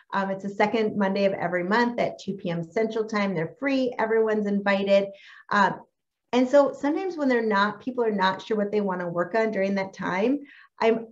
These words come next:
always gonna say, of all the things that you have on your list, 'cause sometimes their list is a whole page long, which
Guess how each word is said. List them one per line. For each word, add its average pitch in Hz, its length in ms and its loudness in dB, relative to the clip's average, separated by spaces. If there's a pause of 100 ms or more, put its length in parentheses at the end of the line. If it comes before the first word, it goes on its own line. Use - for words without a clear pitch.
always 302 420 4
gonna 226 220 0
say, 170 500 -2 (760)
of 220 240 -2
all 277 260 8
the 320 140 2
things 247 260 0
that 214 100 2
you 220 120 2
have 208 240 0
on 208 160 0
your 190 120 0
list, 165 340 -4
'cause 240 160 -8
sometimes 294 400 2
their 226 220 2
list 208 400 0
is 196 140 -2
a 190 80 -2
whole 196 400 2
page 180 540 -4
long, 180 640 0
which 214 200 0